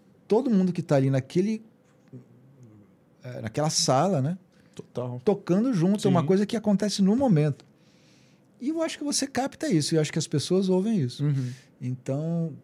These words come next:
Speaker 1: pra você gravar assim, você precisa de músicos bons, né? Que não
Speaker 2: Com
Speaker 1: vão ficar errando o
Speaker 2: certeza,
Speaker 1: tempo todo.
Speaker 2: exatamente.
Speaker 1: Então, nisso daí, eu, é, eu, eu acho que é nessa daí que eu, que eu me dava bem no Brasil, assim, as gra-, a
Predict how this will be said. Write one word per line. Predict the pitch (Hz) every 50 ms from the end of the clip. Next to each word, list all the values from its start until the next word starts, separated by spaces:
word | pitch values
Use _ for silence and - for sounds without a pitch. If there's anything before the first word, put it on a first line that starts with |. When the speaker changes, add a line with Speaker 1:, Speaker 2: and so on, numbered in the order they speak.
| _
Speaker 1:
pra | - 190 240
você | 240 233 190 - 175
gravar | 139 135 131 123 135 131
assim, | 123 - - 156
você | - - -
precisa | - - - 180
de | 175 190
músicos | 196 190 185 - 262 247
bons, | 220 226 170 165 165 151
né? | 139 135
Que | - 147
não | 135
Speaker 2:
Com | 123 127
Speaker 1:
vão | 123
ficar | - - 143 135
errando | 135 131 135 135 139 143
o | 123
Speaker 2:
certeza, | - 151 160
Speaker 1:
tempo | 165 120 120
todo. | 143 139 135 123 117
Speaker 2:
exatamente. | 113 120 - 147 143 147 135 127 117
Speaker 1:
Então, | 123 127 - 131 131
nisso | 131 143 139 - 170
daí, | 151 147 147 147 147 147
eu, | 160 165 165 170 -
é, | - 123 127 127 127 131 127 127 127 127 - - - 143 143
eu, | 143 127 123 - _ _ _ - - - 110 117
eu | -
acho | 117 113 -
que | - 147
é |
nessa | 135 127 135 165 170 - 170
daí | 147 135 139 147 143
que | - 160
eu, | 165 165 165 - - _ _ _ _ _ _ _ _ _ _ _ _
que | - 131
eu | 127 123 123 - - _ 127
me | 123 123
dava | 117 127 120 135
bem | 131 131 135
no | 139
Brasil, | 139 139 151 139 120 117 131 131
assim, | 127 - - 131
as | 123 120 117
gra-, | 113 117 117
a | - - 113 110